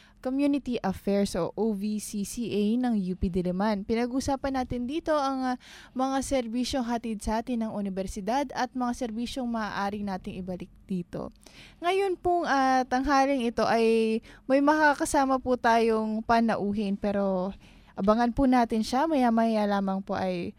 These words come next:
parating na siya. Ang, ah, pag-uusapan po natin ay isang bagay na nasimulan ng pag-usapan sa Facebook page ng, ah, U P Diliman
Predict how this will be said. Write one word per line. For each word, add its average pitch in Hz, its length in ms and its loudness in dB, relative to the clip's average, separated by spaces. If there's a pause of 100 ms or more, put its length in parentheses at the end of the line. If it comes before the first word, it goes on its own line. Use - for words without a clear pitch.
(120)
parating 254 480 2
na 185 80 2
siya. 247 400 4 (480)
Ang, 330 400 4
ah, 294 560 6
pag-uusapan 269 800 2
po 254 240 0
natin 233 800 0
ay 190 1040 -2 (440)
isang 330 320 2
bagay 285 400 4
na 285 240 2
nasimulan 277 400 2
ng 302 160 -2
pag-usapan 240 720 0
sa 254 160 0
Facebook 247 560 -2
page 247 400 -2
ng, 220 400 0 (340)
ah, 214 240 0
U 208 240 0
P 247 140 0
Diliman 214 560 2